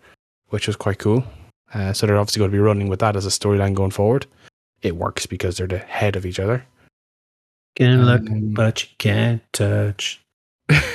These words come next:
Speaker 1: And then Hangman and, uh, Adam Cole had the Texas Death Match, which was fine.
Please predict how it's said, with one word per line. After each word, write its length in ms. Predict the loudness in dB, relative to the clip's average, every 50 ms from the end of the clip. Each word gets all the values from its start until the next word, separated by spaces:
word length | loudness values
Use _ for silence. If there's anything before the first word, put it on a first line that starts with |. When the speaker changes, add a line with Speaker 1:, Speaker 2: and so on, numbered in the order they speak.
| -10 -12 -14 -16 -20 _ _ _ _ _ _ _ _ _ _ _ -6 -2
Speaker 1:
And 100 | 0 2
then 140 | 2 2 2
Hangman 480 | 0 0 0 2 2 2 2 2 2
and, 320 | 2 0 0 0 0 2 2
uh, 40 |
Adam 400 | 4 4 4 2 2 2 0 -2
Cole 300 | 0 0 2 2 4 4
had 400 | 4 4 4 4 4 2 0 -2
the 380 | -2 0 0 2 2 2 0 -2 -2 -4
Texas 340 | -6 -4 -4 -2 -4 -4
Death 260 | -2 0 0 0 0 0
Match, 300 | -2 -2 -2 -4 -6 -8
which 160 | -8 -8 -8
was 140 | -8 -8 -8
fine. 680 | -10 -6 -4 -2 0 2 2 4 4 4 2 0 -2